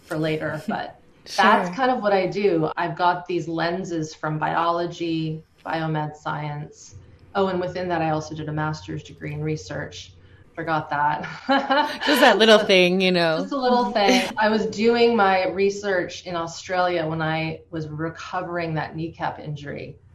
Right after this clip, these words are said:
Speaker 2: Mm-hmm.
Speaker 1: And it was being in that little seaside town in Australia that led me to this Feldenkrais practitioner that kind of
Speaker 2: Yeah.
Speaker 1: blew my mind open. So it was kind of this l-, cool, you
Speaker 2: It's
Speaker 1: know,
Speaker 2: amazing
Speaker 1: would
Speaker 2: how
Speaker 1: that have
Speaker 2: things
Speaker 1: hap-,
Speaker 2: like that,
Speaker 1: it
Speaker 2: but
Speaker 1: wouldn't have happened if
Speaker 2: yeah.
Speaker 1: I was here in Vancouver, 'cause that world just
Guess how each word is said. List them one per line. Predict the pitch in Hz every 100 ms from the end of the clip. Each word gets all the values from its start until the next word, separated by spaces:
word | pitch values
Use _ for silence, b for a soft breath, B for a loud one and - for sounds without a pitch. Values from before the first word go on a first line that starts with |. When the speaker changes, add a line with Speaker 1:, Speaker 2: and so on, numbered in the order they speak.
| _ - -
Speaker 2:
Mm-hmm. | 190 202 185
Speaker 1:
And | 170
it | 160
was | 170 160
being | 170 170 170 170
in | 156
that | 147 151 165 -
little | 160 165
seaside | 156 - 165 - 156 151
town | - 147 143
in | 143
Australia | 143 - 147 156 156 143
that | 143 147
led | 151 151
me | 160 151
to | - 143
this | 147 139 135 - _ _ _ -
Feldenkrais | 170 175 196 147 147 -
practitioner | 139 - 143 - 151
that | 175
kind | 196 208 -
of |
Speaker 2:
Yeah. | -
Speaker 1:
blew | 156
my | 156 143
mind | 147 147 170 165
open. | 139 147 143
So | 170
it |
was | 170
kind | - 214
of | 214
this | 165 156 -
l-, | - 156 - _
cool, | - 202 185 170 156 147 - b b b
you | 165
Speaker 2:
It's | 185
Speaker 1:
know, |
Speaker 2:
amazing | 240 240 208
Speaker 1:
would |
Speaker 2:
how | 190
Speaker 1:
that |
have | 170
Speaker 2:
things | 175 175
Speaker 1:
hap-, |
Speaker 2:
like | 185 -
that, | - -
Speaker 1:
it | 254
Speaker 2:
but | 247
Speaker 1:
wouldn't | 277 254
have | 226
happened | 226 220 202
if | 175 -
Speaker 2:
yeah. | 160
Speaker 1:
I |
was | 160 156
here | 170
in | 165 156
Vancouver, | 147 151 190 160 156
'cause | - 160 - _ -
that | 165 156 156
world | 165 160 156
just | 151